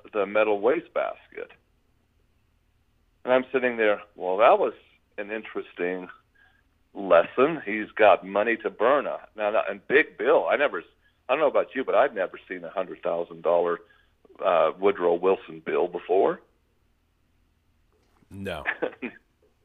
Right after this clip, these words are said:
Speaker 1: And so he, he puffs on his cigar for, you know, for emphasis,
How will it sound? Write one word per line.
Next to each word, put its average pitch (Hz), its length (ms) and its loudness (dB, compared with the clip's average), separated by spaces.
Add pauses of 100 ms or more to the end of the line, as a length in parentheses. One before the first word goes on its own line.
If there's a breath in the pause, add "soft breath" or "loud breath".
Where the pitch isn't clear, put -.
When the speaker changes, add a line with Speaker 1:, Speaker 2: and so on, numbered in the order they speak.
(200)
Speaker 1:
And 120 180 2 (120)
so 127 180 6
he, 120 220 -4 (880)
he 113 400 -8 (1040)
puffs 165 240 6
on 165 140 4
his 143 160 -8
cigar 107 500 6
for, 101 340 -4
you 113 80 -10
know, 92 220 -6
for 78 100 -8
emphasis, 92 600 -4